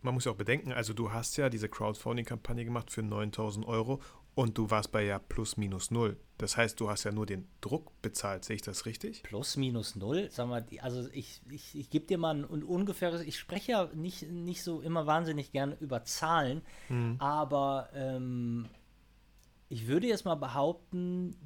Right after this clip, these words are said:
Speaker 2: die fünf Wochen L A haben mich zehntausend Euro gekostet.
Speaker 1: Mhm.
Speaker 2: Ähm, das heißt, die ko-, äh, haben sich auch noch auf irgendwelchen Kreditkarten verteilt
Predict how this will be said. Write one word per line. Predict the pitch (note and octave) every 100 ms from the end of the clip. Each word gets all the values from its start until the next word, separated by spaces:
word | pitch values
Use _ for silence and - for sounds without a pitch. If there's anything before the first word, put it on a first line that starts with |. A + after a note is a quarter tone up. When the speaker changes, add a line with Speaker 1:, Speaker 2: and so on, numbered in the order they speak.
| B2+
Speaker 2:
die | D#3
fünf | - - D#3+ D3
Wochen | D3 D#3+
L | C#3 C3 B2+
A | C3 D3 D3
haben | C3
mich | B2+ -
zehntausend | - B2 A2+ G#2+ G#2 F#2+
Euro | G2 F#2+ F#2
gekostet. | - F#2 - G#2+ - -
Speaker 1:
Mhm. | A2+ A2 G#2 G#2 A2 - - - - - -
Speaker 2:
Ähm, | C3+ C3 B2+ A#2+
das | A#2 -
heißt, | C3 C3 - -
die | C#3 D3+
ko-, | C#3+ -
äh, | D3+ C3
haben | D3 D3
sich | C3 C3
auch | E3+
noch | D#3+
auf | D3
irgendwelchen | D3 C#3+ C3+ C#3+
Kreditkarten | - B2 D3 - E3+ E3+ E3+
verteilt | E3+ D#3+ D#3 E3 F#3+ G3+